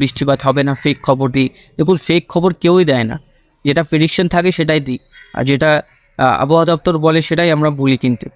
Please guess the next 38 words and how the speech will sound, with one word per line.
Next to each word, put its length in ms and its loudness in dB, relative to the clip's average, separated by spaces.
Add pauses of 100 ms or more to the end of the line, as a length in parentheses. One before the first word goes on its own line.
(260)
আমরা 160 2 (180)
যেটা 180 2 (120)
মিলিয়ে 240 4
বলি 260 2
সেটাই 220 0
কিন্তু 200 2
আবহাওয়া 260 0
দপ্তর 240 0 (360)
টেলিকাস্ট 460 0
করে 140 0 (100)
টিভিতে, 320 0 (540)
যেটা 240 2
আমরা 140 0 (140)
আপডেট 300 -2
দিই 160 4
আপনাদেরকে। 380 -2 (920)
তো 120 -2
বুঝতে 300 0
পারছেন, 240 0 (440)
কেউ 140 2 (1200)
ভুল 280 0 (140)
খবর 220 2 (160)
করে 220 2
প্রচার 280 -2
করে 180 -2 (120)
নিজের 240 -2 (440)
চ্যানেল 260 0 (100)
ভিউ 140 4 (120)
করে 140 2
কোনো 160 -4 (100)
লাভ 100 0 (120)
পাবে 260 -2
না, 60 -6 (320)
সেই 200 -2
চ্যানেল 220 0 (100)
কিন্তু 160 0 (100)
বেশি 200 0
দূর 180 2